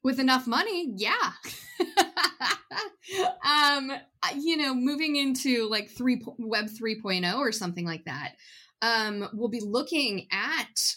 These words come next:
um, doing stuff that, um, can focus on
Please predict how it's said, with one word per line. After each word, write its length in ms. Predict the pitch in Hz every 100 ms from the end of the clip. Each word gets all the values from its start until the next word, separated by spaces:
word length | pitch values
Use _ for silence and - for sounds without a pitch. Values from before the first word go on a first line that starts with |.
| -
um, 640 | 214 202 190 185 185 180 - 175
doing 360 | 247 277 330 277
stuff 580 | - - 190 170 175 -
that, 480 | 190 185 185 180 - -
um, 480 | 202 202 190 180 185 - _ - _ _ _
can 140 | 330 285
focus 460 | - 254 269 254
on 520 | 254 240 233 233 233